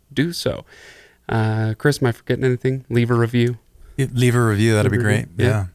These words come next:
Speaker 1: We read those too.
Speaker 2: We do. Absolutely.
Speaker 1: Um, yeah. Uh, so, Chris, today we're talking about fitness on the road,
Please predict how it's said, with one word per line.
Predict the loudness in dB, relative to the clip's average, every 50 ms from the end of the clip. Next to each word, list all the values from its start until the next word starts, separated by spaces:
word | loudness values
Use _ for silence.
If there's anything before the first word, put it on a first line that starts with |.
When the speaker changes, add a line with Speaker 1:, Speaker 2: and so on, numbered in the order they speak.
| _ _ -2
Speaker 1:
We | -2 0
read | 2 0 0 0
those | 0 -2 -2
too. | -2 -4 -6 -6 -6 _
Speaker 2:
We | -4 -2 -2
do. | 0 0 -2 -2 -2
Absolutely. | -4 -4 -4 -4 -4 -6 -6 -6 -4 -2
Speaker 1:
Um, | 0 0 0 -2 -4 -8 -8 -12 _ -6
yeah. | -4 -4 -4 -4 -6 _ _ -20 -20 -20 -20 -20 -18 _ -2
Uh, | 0 2 2 0 0
so, | 0 -2 2 2 2 2 0 -4 _ _ _ _ _
Chris, | -18 -8 -2 0 0 0 -2 -8 -14 -14 -16 _ _ _ _ _ _ _ _ _ _ _ _ _ _ _ _ _
today | -8 -2 0 0 0 0 -4 -6 -14 _ _ -6
we're | 0 0 0
talking | 2 2 0 0 2 2 2 2
about | 4 4 4 4 4 2 0 -2 -6 _ _ _ _ _ _ _ _ _ _
fitness | _ _ -2 -2 -2 0 2 0 2 2 2
on | 2 4
the | 4 2
road, | 2 2 0 0 0 -6 -12